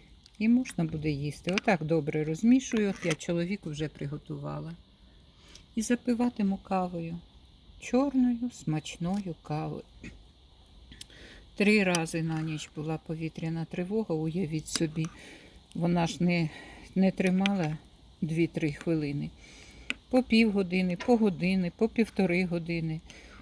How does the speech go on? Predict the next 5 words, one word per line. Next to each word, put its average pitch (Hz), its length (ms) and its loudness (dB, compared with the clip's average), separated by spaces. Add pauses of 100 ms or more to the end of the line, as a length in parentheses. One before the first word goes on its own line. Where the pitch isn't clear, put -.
(380)
Перебитий 240 500 6
був 165 220 0
весь 160 400 0
сон. 147 320 -2 (800)
І 196 320 2